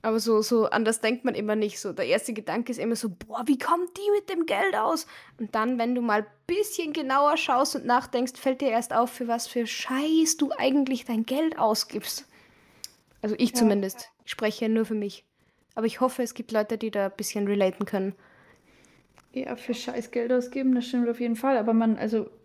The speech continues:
Speaker 2: man wächst halt auch so ein bisschen dann rein, wenn man merkt, „Boah, du musst die ganzen Sachen selber bezahlen.“ Am Anfang so, am Anfang ist das noch total cool, wenn man, wenn man dann halt arbeiten geht und du kannst dir Sachen leisten,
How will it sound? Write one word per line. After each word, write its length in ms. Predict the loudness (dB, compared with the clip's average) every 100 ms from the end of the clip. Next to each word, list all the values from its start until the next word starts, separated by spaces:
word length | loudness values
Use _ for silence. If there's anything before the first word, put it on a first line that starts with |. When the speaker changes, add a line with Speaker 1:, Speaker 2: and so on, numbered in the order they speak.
| _
Speaker 2:
man 240 | -2 0 2
wächst 300 | 0 -2 0
halt 140 | 2
auch 120 | 0
so 140 | 0 2
ein 120 | 2
bisschen 360 | 2 -2 2 2
dann 160 | 2
rein, 500 | -2 -2 0 2 6
wenn 100 | 6
man 180 | 6 4
merkt, 340 | 2 0 -2 -2
„Boah, 160 | 0
du 60 | 2
musst 180 | 0 0
die 60 |
ganzen 320 | 0 -2 -2
Sachen 260 | -2 -2 -2
selber 240 | -2 -2
bezahlen.“ 360 | -2 -2 2 2
Am 100 | 2
Anfang 380 | 0 0 2 2
so, 340 | 4 2 2 -4 -20 _ _ _ _ _ _ _ _
am 160 | -2 0
Anfang 360 | 0 2 0
ist 180 | 0 0
das 400 | 2 2 -2 -18 -20 _
noch 180 | 0 0
total 400 | -4 -4 -2 -2 0
cool, 260 | 2 4 4
wenn 140 | 2
man, 340 | 2 2 0 -2 -14 -20 _ _ _ _ _ _ -14
wenn 140 | -2 2
man 160 | 4
dann 220 | 4 2
halt 180 | 2 0
arbeiten 460 | -2 0 0 2 2
geht 340 | 2 2 2
und 160 | 0 -4
du 60 |
kannst 240 | -2 -2 0
dir 60 |
Sachen 340 | 0 0 2 4
leisten, 680 | 4 4 0 0 2 2